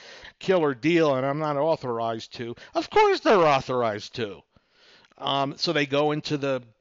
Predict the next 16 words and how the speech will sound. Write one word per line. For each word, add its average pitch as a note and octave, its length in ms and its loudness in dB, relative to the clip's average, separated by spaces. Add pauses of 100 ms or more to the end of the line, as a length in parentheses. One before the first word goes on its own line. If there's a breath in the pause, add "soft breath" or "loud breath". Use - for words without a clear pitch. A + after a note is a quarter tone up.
(400)
s-, - 300 -14
you C#3+ 140 -8
know, A#2 160 -6
the A2+ 160 -12
boss's C3+ 720 0
office. C#3+ 280 -2
You D#3 80 -6
could D3 140 -14
see C#3 140 -4
him C3 100 -4
through B2+ 160 -12
the B2 80 -8
window A2+ 520 -6
in A2 100 -8
another A2 360 -8
office, G#2+ 460 -12